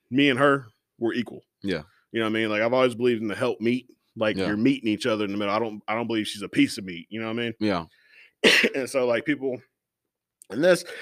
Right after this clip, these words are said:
Speaker 1: I'm gonna give this out too for free for those out there who, who are wondering. So in most relationships, people say,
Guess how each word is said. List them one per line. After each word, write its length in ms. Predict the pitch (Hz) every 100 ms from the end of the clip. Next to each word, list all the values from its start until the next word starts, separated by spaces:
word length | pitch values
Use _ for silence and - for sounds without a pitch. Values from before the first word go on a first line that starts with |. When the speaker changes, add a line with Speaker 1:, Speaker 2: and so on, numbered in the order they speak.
| -
Speaker 1:
I'm 80 | 160
gonna 80 | 240
give 160 | 254
this 180 | 240 226
out 200 | 220 165
too 160 | - 175
for 140 | 139
free 240 | 120 135 110
for 160 | -
those 240 | 120 135 127
out 180 | 120 113
there 180 | 117 107
who, 200 | 120 104
who 160 | -
are 100 | 117
wondering. 440 | 101 117 110 90 82 _ _ _ _
So 500 | - 139 131 117 104 _ _
in 160 | 123 117
most 560 | 139 156 151 - - - _ _ _ _
relationships, 720 | 131 139 151 147 123 139 123 -
people 260 | 143 131
say, 480 | 117 131 117 107 101